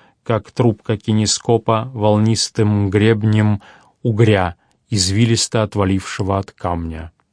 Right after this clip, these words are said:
Затем Леон начал медленно, зачем-то считая серебряные пятна мха,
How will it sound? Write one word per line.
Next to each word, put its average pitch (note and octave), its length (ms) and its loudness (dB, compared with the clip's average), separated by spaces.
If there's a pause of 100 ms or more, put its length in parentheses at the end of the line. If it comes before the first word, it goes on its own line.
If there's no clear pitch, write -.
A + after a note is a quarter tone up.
(2750)
Затем C3 440 4
Леон C3+ 380 6
начал B2+ 400 2 (300)
медленно, A2+ 880 2 (320)
зачем-то G#2+ 480 0
считая G#2+ 640 -2
серебряные G#2 720 0
пятна F#2+ 500 -4
мха, G2 560 -4